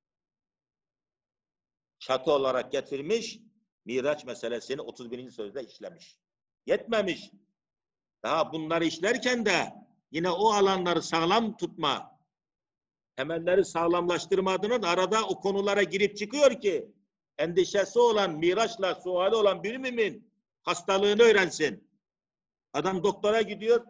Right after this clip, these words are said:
"Doktorum başım ağrıyor, tansiyonunu ölçün." diyor. "Doktorum benim kolumda bir şey yok."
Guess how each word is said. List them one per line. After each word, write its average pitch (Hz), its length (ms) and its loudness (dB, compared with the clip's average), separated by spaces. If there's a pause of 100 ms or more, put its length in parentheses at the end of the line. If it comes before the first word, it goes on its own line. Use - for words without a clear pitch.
"Doktorum 214 400 -2
başım 214 280 0
ağrıyor, 165 340 0 (280)
tansiyonunu 208 480 0
ölçün." 156 320 0
diyor. 98 160 -14 (1600)
"Doktorum 175 520 -2
benim 165 240 -2
kolumda 185 480 0
bir 190 60 -6
şey 202 200 4
yok." 233 360 2